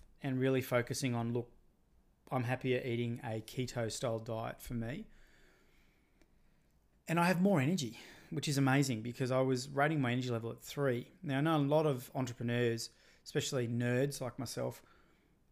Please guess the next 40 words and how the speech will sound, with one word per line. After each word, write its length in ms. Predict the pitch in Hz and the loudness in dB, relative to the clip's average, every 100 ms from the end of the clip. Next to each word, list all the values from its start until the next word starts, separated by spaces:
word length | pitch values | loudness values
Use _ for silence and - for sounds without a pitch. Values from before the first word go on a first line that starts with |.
| - | -2
we 120 | 160 | 0
have 240 | 165 131 | 2 2
really 240 | 131 185 160 | 2 4 4
low 240 | 139 127 | 4 4
energy 300 | 131 147 127 | 2 0 -2
because 320 | 127 120 139 | -8 -4 -4
we're 140 | 131 131 | -2 -2
sedentary. 580 | - 139 151 143 123 | 2 2 2 0 -4
We 140 | 123 131 | -4 -4
sit 240 | - 165 | -2 0
a 40 | 151 | 2
lot. 240 | 123 120 | 2 0
We 60 | 151 | -6
carry 260 | - 160 | 2 4
our 60 | 143 | 4
fat 300 | - 147 139 | 2 -2 0
around 220 | 143 131 | 0 2
our 100 | 117 | 0
guts 500 | 113 131 135 - - | -2 -2 -2 -4 -6
or 160 | 135 117 | -4 -4
our 80 | |
bum, 460 | 110 131 135 139 135 - - - _ _ _ | -4 -2 0 0 -4 -10 -20 -20 _ _ _
um, 640 | 123 123 120 117 120 120 - _ | -2 0 2 0 -2 -4 -10 _
and 140 | - 127 | -4 0
we 100 | 127 | 0
don't 360 | 123 139 143 151 | 2 0 0 -2
really 320 | 131 127 131 | 0 2 0
eat 220 | 147 143 127 | 0 0 -2
well. 380 | 123 123 123 120 - - - | 0 2 2 -2 -12 -20 -10
We'll 120 | 135 | -2
reach 260 | 139 139 - | 0 -2 -4
for 100 | 139 | -8
a 40 | |
cookie 540 | - 151 147 147 139 | -6 -6 -2 -2 -4
or 120 | - 127 | -4 0
a 40 | |
muffin 460 | 127 127 - 131 135 | 0 0 0 -4 -4
or 120 | 120 | -6
a 40 | |
donut, 540 | 113 123 127 127 131 | 0 2 2 2 -2